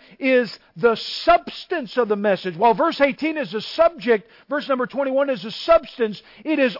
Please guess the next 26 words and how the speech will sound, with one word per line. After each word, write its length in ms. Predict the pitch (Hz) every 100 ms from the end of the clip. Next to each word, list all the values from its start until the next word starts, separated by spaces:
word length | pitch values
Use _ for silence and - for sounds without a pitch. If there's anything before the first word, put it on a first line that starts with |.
| -
all 420 | 269 339 370 349
the 200 | 294 269 -
things 460 | 330 370 381 349 208
that 140 | 262
are 100 | 254 247
attached 520 | - 285 294 285 -
with 160 | 233
the 80 | -
cross. 840 | - - 269 262 240 156 - - - _ _ _ _ _ _
But 100 | 269
now 120 | 285
notice 300 | 277 269 247
verse 200 | 185 247
twenty-three. 760 | - 247 226 - 262 370 302 160 _ _ _ _
Here's 280 | 294 262
another 480 | 339 339 349 381 403
word 340 | 320 262 214 185
that 120 | 190
is 160 | 170 143
used. 480 | 180 156 262 233 _ - -
It 160 | 302
is 180 | 277 175
the 140 | 226
preaching 640 | 220 - - 349 - 269 247
word 320 | 233 233 208
kerusso, 920 | - 247 226 277 349 - 247 196 196